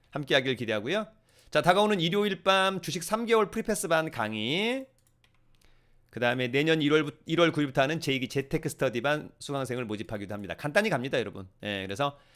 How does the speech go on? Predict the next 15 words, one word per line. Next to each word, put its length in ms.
강의 280
공지와 420
신청 320
방법은 760
저희 200
네이버 300
카페, 380
예, 80
설춘한 440
캠퍼스 640
강의 220
공지란을 500
참고해 320
주기 140
바랍니다. 840